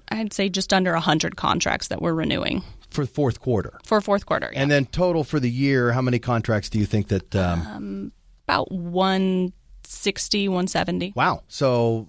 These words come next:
Speaker 2: mm, considerable number of, uh,
Speaker 1: Mm-hmm.
Speaker 2: contracts throughout the year. Two hundred fifty thousand dollars savings so far. That is, uh, that is really impressive. So fantastic job. And I know that the <laughs> advisors are really happy about that, that that's been,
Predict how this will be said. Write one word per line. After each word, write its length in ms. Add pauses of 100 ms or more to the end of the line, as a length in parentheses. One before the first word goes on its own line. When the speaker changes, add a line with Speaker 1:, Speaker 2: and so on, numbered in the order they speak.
Speaker 2:
mm, 260
considerable 540
number 400
of, 180
uh, 140
Speaker 1:
Mm-hmm. 80
Speaker 2:
contracts 500
throughout 300
the 100
year. 380 (680)
Two 180
hundred 240
fifty 200
thousand 320
dollars 260
savings 420
so 180
far. 380
That 220
is, 340
uh, 320 (200)
that 180
is 160
really 240
impressive. 580
So 500 (140)
fantastic 540
job. 380
And 80
I 60
know 160
that 180
the 120
<laughs> 60
advisors 480
are 60
really 240
happy 280
about 280
that, 200
that 200
that's 220
been, 300